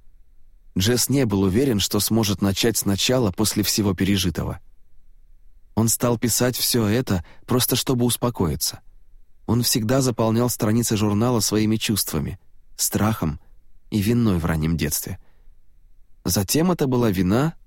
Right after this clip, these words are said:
злость и горечь. А его заметки с тех пор, как он прибыл в Александрию, описывали гордость и достижения, скорбь и ужас,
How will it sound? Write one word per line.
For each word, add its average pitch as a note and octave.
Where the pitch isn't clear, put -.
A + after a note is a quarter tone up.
злость G2+
и C#3+
горечь. E2+
А G#2
его C3+
заметки B2
с A2
тех -
пор, C#3
как G#2+
он A#2
прибыл B2
в G2+
Александрию, A2
описывали B2
гордость C3
и B2+
достижения, A2+
скорбь -
и C#3+
ужас, A2+